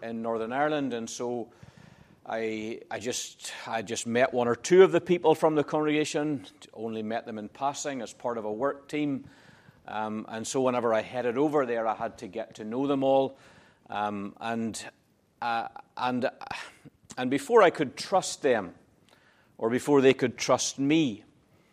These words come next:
uh, we had to get to know each other. And the same sort of a thing that happens in any relationship. You don't just trust a person, or you maybe trust a person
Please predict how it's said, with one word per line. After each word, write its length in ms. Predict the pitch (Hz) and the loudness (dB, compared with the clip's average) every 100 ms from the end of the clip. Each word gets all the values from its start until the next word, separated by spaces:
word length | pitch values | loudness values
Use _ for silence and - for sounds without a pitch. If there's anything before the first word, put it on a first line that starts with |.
| _ _ _ | _ _ _
uh, 320 | 107 110 110 | -6 -2 -2
we 200 | 107 120 | -2 -4
had 220 | 113 117 | -4 -6
to 60 | 123 | -8
get 300 | 95 127 - | -4 -4 -4
to 80 | 123 | -6
know 220 | 117 123 | -4 -2
each 180 | 131 - | -4 -4
other. 240 | 117 95 - _ - _ _ - | -4 -6 -12 _ -20 _ _ -14
And 80 | 139 | -12
the 60 | |
same 260 | - 220 185 | -2 -2 -2
sort 300 | - 175 170 | 8 10 10
of 80 | 143 | 6
a 40 | |
thing 420 | - 143 131 104 - - - - _ | 6 4 6 0 -6 -20 -20 -20 _
that 180 | 117 123 | 2 2
happens 440 | 131 143 139 135 135 | 8 8 8 4 4
in 100 | 135 | 6
any 240 | 147 160 | 6 8
relationship. 840 | 156 143 135 139 113 - 95 - - - | 10 8 6 4 -2 -2 -4 -8 -18 -8
You 120 | 117 | 4
don't 300 | 147 143 117 | 6 4 2
just 300 | 135 131 - _ _ _ _ - | -2 -2 -8 _ _ _ _ -12
trust 400 | - 139 - 127 | 0 0 0 -6
a 40 | |
person, 360 | - 135 135 131 | -2 -4 -2 -4
or 120 | 113 | -4
you 120 | 107 | -4
maybe 280 | 107 123 120 | -4 -2 -4
trust 340 | - 131 123 | -2 -2 -2
a 60 | 113 | -6
person 440 | - 120 - 107 | -2 -2 -2 -6